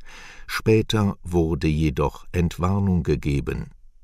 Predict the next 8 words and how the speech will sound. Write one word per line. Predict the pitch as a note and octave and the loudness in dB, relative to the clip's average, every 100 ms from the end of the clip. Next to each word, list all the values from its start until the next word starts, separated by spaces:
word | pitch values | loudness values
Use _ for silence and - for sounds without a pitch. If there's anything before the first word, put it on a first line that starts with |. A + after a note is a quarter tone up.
| - | 0
Die | F#2 F#2+ | 4 4
Flutwelle | - G#2 B2 - - A2+ A2 G#2 | 2 0 0 0 0 2 4 0
fiel | - G#2+ G#2 | 0 2 4
deutlich | F2 F2+ A#2 - A2+ G2+ - | 4 2 0 0 -2 -2 -10
kleiner | - G2+ G#2 G2 D2 - | -2 2 2 2 0 -2
aus | - C2 C#2 - - | -6 -4 -4 -8 -4
als | C#2+ B1+ - - | -4 -2 -4 -4
gedacht. | F#2+ F2 F2 - - - | 0 0 0 -2 -10 -14